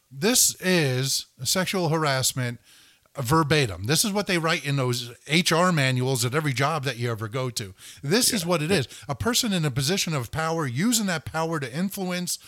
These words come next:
Speaker 1: somebody else's better judgment in order to give that person a sense of entitlement and gain for cooperation.
Speaker 2: Yep.
Speaker 1: If you do this,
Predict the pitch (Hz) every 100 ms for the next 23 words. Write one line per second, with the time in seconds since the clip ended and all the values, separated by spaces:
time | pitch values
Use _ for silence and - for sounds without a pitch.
0 | - - - 180 196 190 170 160 151 156
1 | 117 151 151 131 143 139 131 147 127 135
2 | 185 196 156 123 156 143 143 - 143 131
3 | 135 131 - - 123 113 - 180 190 -
4 | - 131 139 123 - 165 180 180 170 151
5 | 135 127 120 175 151 135 127 - - -
6 | 151 139 - 143 131 143 139 135 127 135
7 | 131 113 73 87 _ _ _ _ _ -
8 | - _ 95 101 - _ _ - 135 123
9 | 127 170 262 262 147 139 214 220 147 165
10 | 127 117 -